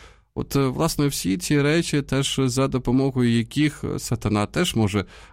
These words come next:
е, спокушати нас. М. А натомість монахами, і-, які від усього від-, відмовилися, ніби нічого не мають, а теж біси воюють у помислах. Ну, до речі, давайте трошки відійду, відійду в бік. Дуже така цікава історія, яка,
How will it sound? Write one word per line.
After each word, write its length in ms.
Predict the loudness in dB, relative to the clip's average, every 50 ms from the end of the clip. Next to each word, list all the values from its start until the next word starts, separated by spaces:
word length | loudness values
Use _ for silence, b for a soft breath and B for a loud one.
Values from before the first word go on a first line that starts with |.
| B
е, 180 | 0 2 2 2
спокушати 800 | 0 0 -2 -4 -2 0 -2 0 0 0 0 0 -2 -2 -6 -8
нас. 360 | -6 -8 -8 -8 -8 -6 -2 0
М. 680 | 0 2 2 2 2 0 -2 -2 -2 -4 -4 -6 -10 -12 -16 _ _ _ _ _ _ _ _ _ _ -2
А 420 | 0 2 4 4 2 2 2 2
натомість 480 | 2 0 0 0 0 0 2 0 2 2
монахами, 760 | 2 4 4 4 2 0 -2 -4 -6 -4 -4 -4 -4 -6 -8 -12
і-, 720 | -8 -2 0 2 4 4 4 2 2 0 0 0 -2 -2
які 400 | -2 -2 -4 -2 -2 0 0 2
від 200 | 2 0 2 0
усього 420 | 0 0 0 0 0 2 2 0
від-, 520 | 0 2 2 0 0 0 -2 -2 0 0 0
відмовилися, 720 | 0 2 2 2 2 2 0 -2 -4 -4 -4 -4 -2 0 2
ніби 460 | 4 6 6 4 4 0 0 0 0
нічого 440 | 0 0 0 0 -2 -2 0 0 0
не 140 | 2 2
мають, 500 | 2 2 0 0 -2 -2 -4 -6 -6 -8 B B B B B B B _ _ -2
а 260 | 0 2 2 2 0
теж 360 | 0 -2 -2 -2 -2 0 0
біси 600 | 0 0 0 -2 -2 -2 0 0 0 0 2 0
воюють 600 | 0 2 0 0 2 2 2 2 2 0 0 -2
у 80 | -4 -2
помислах. 720 | 0 0 2 2 2 2 0 -2 -4 -8 -10 -10 -6 -2
Ну, 480 | 0 2 2 2 0 0 -2 -4 -4 -6
до 260 | -6 -4 0 0 2
речі, 320 | 2 2 2 0 0 -4 -6
давайте 380 | -4 0 0 0 0 0 -2
трошки 320 | -4 -4 -6 -6 -4 -4 -2
відійду, 380 | -2 0 0 0 0 0 0
відійду 520 | -2 0 0 0 2 2 0 0 2 0 0
в 80 | 0
бік. 240 | -2 -2 -2 -2 -2
Дуже 240 | -2 -4 -4 -4 -4
така 260 | -4 -4 -2 -2 -4
цікава 480 | -2 -2 -4 -2 0 -2 -2 0 -2 -2
історія, 420 | -4 -4 0 0 2 4 4 2
яка, 300 | 2 2 0 0 0 0